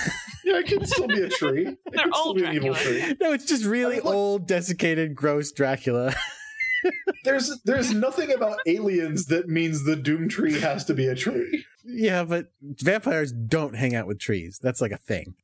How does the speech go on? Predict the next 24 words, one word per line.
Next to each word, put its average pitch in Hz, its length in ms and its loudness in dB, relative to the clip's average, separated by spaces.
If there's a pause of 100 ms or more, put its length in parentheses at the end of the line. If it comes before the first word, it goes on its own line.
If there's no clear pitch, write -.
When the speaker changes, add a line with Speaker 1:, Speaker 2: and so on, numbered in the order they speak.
(140)
Speaker 2:
Is - 60 0 (200)
that 370 160 2
a 427 60 0 (1700)
thing? 415 60 0 (960)
<laughs> - 440 -2
Speaker 1:
Just, - 240 -2 (120)
like, 135 240 0 (120)
I 147 60 4
wish 147 300 0
you 151 80 0
could 135 240 -2
see. 127 580 0 (1120)
I 349 60 -4
wish 135 140 0
you 139 60 -2
could 139 120 -2
see 135 280 0
the 127 120 0
face 120 480 -2
I'm 117 220 -2
making 123 320 -2
at - 100 -4
you 123 180 0
right 110 160 -2